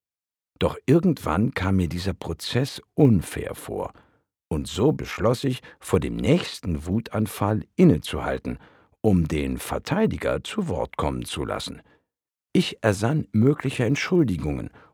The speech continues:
und plausible Erklärungen. Dann dachte ich daran,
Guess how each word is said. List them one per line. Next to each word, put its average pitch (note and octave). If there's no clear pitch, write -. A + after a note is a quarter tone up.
und G2
plausible D2
Erklärungen. -
Dann D2+
dachte F2
ich -
daran, D3